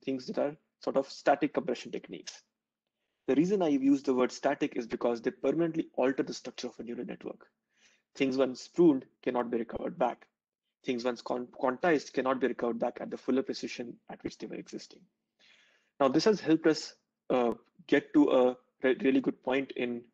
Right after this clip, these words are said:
in, in where we are right now, but we are also seeing some limitations with these techniques.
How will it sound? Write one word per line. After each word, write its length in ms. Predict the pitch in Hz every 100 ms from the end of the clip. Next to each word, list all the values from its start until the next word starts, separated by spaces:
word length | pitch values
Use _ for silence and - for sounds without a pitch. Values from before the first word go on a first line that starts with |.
| _
in, 280 | - - 123 -
in 120 | 127
where 180 | - 127
we 160 | 120 123
are 140 | 131
right 220 | - 117 -
now, 200 | - - _ _ _ -
but 100 | 123
we 80 |
are 60 | 135
also 240 | - -
seeing 280 | 190 - 156
some 200 | 151 131
limitations 560 | 117 117 131 120 139 117
with 120 | 117
these 160 | - -
techniques. 560 | 113 - 98 - -